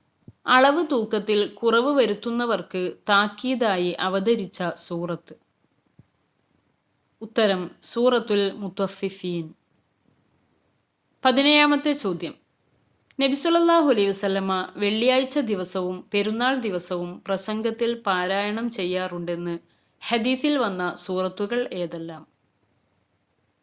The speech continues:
ഉത്തരം സൂറത്തുൽ ഖാഫ്, സൂറത്തുൽ ഖമർ. പതിനെട്ടാമത്തെ ചോദ്യം, ഖുർആനിൽ പരാമർശിക്കപ്പെട്ട പ്രബോധനത്തിന്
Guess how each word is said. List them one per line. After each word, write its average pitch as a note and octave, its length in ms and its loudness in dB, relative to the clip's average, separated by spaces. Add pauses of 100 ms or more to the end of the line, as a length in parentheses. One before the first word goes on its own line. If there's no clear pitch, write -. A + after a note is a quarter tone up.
(880)
ഉത്തരം F#3+ 460 -2 (520)
സൂറത്തുൽ C#4 640 2 (140)
ഖാഫ്, G3+ 420 4
സൂറത്തുൽ F#3+ 720 -2
ഖമർ. F#3 320 -4 (1500)
പതിനെട്ടാമത്തെ A#3+ 800 2
ചോദ്യം, E3+ 480 -6 (920)
ഖുർആനിൽ D#4 680 2
പരാമർശിക്കപ്പെട്ട A3 1000 0 (340)
പ്രബോധനത്തിന് G3+ 840 -2